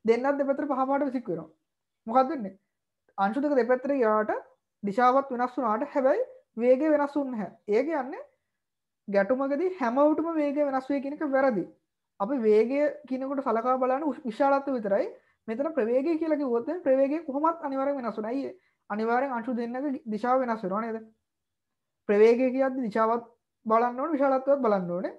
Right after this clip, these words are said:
වේගයේදී බලන්නේ විශාලත්වය විතරයි. එයා අදිශයක් හන්ද. ප්‍රවේගය දෛශිකයක්. තේරුණාද? එතකොට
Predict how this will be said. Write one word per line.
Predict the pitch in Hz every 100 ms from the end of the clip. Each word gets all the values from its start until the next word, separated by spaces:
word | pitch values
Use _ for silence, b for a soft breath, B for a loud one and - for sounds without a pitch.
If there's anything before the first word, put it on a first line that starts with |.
| _ _ _
වේගයේදී | 196 214 233 277 285
බලන්නේ | 277 294 330
විශාලත්වය | 277 269 262 302
විතරයි. | 240 202 -
එයා | 220 233
අදිශයක් | 220 220 262 262
හන්ද. | 190 185
ප්‍රවේගය | - 208 220 262
දෛශිකයක්. | 262 262 196 - - _
තේරුණාද? | 254 240 226 220 233 _ _ _ 214
එතකොට | 262 277